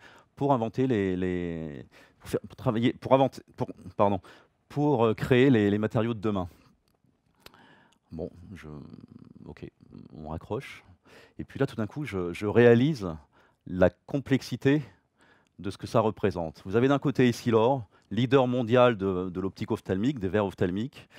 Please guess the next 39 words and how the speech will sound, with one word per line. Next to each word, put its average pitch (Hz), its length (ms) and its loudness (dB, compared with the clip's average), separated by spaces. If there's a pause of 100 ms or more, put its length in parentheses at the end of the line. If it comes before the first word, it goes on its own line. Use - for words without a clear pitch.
(200)
avec 98 240 2
des 107 200 2
équipes, 117 380 -6
des 98 260 0
armées 123 220 4
de - 60 -12
chercheurs 113 560 -4 (380)
français, 123 680 0 (580)
euh, 87 760 2
qui - 100 -6
travaillent 127 340 4
sur - 140 -10
des 107 100 0
technologies 110 540 -4
très - 180 -2
pointues. 107 480 -8 (920)
Vous 98 80 -10
avez 131 100 4
de 127 80 -2
l'autre 135 240 0
côté 135 260 0
Nikon, 139 380 2
l'un 127 260 0
des 117 160 2
leaders 127 640 -2 (440)
de, 98 340 -6
de 95 80 -10
la 101 80 -4
photographie 101 520 -10
notamment, 123 560 -6 (260)
avec 98 320 -4
une 107 160 -4
armée 117 220 4
de - 40 -12
chercheurs, 120 520 -6 (440)
avec 98 260 0
des 107 100 -2
technologies 113 520 -4
propres, - 540 -6